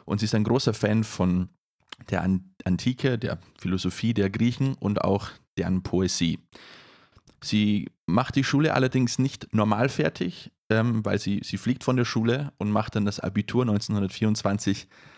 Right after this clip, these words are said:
als Externer fertig und beginnt dann auch gleich mit dem Studium der Philosophie sowie der protestantischen Theologie und der griechischen Philologie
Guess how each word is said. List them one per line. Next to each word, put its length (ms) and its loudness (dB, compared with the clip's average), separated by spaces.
als 500 0
Externer 680 -2
fertig 460 -2
und 140 -4
beginnt 260 0
dann 80 -2
auch 140 -4
gleich 260 0
mit 140 -2
dem 140 2
Studium 580 0
der 100 0
Philosophie 640 2
sowie 220 -4
der 120 2
protestantischen 840 0
Theologie 520 2
und 180 0
der 100 2
griechischen 420 -2
Philologie 720 0